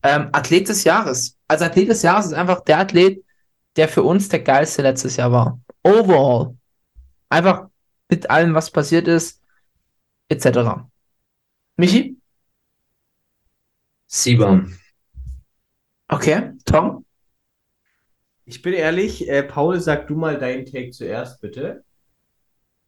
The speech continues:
Speaker 1: Ähm, ich hab Nick Walker, nee, Spaß. Ich hab, ich hab Derek Lunsford. Ähm, hat mir einfach am meisten Spaß gemacht, ihn aufblühen zu sehen letztes Jahr.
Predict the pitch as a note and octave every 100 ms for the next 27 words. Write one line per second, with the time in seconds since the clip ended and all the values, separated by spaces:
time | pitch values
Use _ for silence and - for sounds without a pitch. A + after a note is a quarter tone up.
0 | _ - C#3+ C#3+ C#3 C#3 C#3 C#3 D3 D#3+
1 | - - - _ - - - - F#3 E3+
2 | F#3 C#3+ E3 - D3 D3 D#3 - D3 C#3+
3 | D3+ - B2 A#2+ - E3+ E3 - E3+ D#3
4 | D#3 D#3 D3+ D3+ F3+ F#3+ D3+ D#3 F#3 -
5 | _ _ _ _ - C#3+ D3+ D3+ D3+ D3+
6 | D3 - - F#3 G3 F#3+ G3 F#3+ F#3 D#3
7 | E3+ E3 E3+ F#3 F#3+ F3 - D#3 F3+ F3+
8 | D#3+ C3 - - D3+ B2 A#2+ C#3 - C#3
9 | C3+ C3 C#3+ C3 B2 A#2+ - - C3 C3+
10 | E3